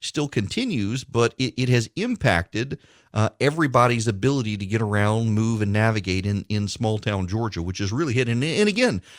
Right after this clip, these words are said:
this is one reason why the governor has not taken a, a shelter in place, uh, statewide, because what's good for metro and suburban areas of the state is not necessarily good for, or necessary even, in rural parts of the state.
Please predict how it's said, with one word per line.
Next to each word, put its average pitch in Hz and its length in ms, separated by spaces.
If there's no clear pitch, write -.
this - 180
is 190 140
one 196 180
reason 151 380
why 127 380
the 113 100
governor 104 800
has 117 240
not 131 240
taken 131 280
a, 104 220
a 104 100
shelter 123 440
in 98 80
place, 117 580
uh, 107 60
statewide, 113 920
because 110 720
what's 113 300
good 131 280
for 104 520
metro 117 520
and 98 160
suburban 107 460
areas 104 340
of 90 100
the 95 60
state 110 240
is 123 80
not 113 200
necessarily 104 440
good 107 240
for, 95 300
or 104 180
necessary 101 680
even, 73 320
in 113 180
rural 160 220
parts 82 320
of 64 60
the 80 60
state. 104 320